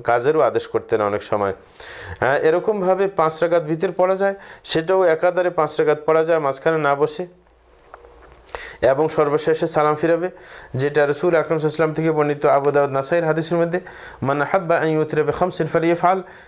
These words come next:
যেই ব্যক্তি পাঁচ রাকাত বিতর পড়তে চায় সে যেন তা করে নেয়।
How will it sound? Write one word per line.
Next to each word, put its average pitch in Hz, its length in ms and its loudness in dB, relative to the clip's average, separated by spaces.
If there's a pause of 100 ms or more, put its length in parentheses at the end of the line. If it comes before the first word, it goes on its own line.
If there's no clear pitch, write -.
(120)
যেই 151 200 0
ব্যক্তি 156 280 -2
পাঁচ 147 320 -2
রাকাত 156 180 2
বিতর 156 280 -4
পড়তে 165 300 -4
চায় 147 200 2
সে 139 200 -4
যেন 143 180 0
তা 139 180 0
করে 175 240 0
নেয়। 202 140 -2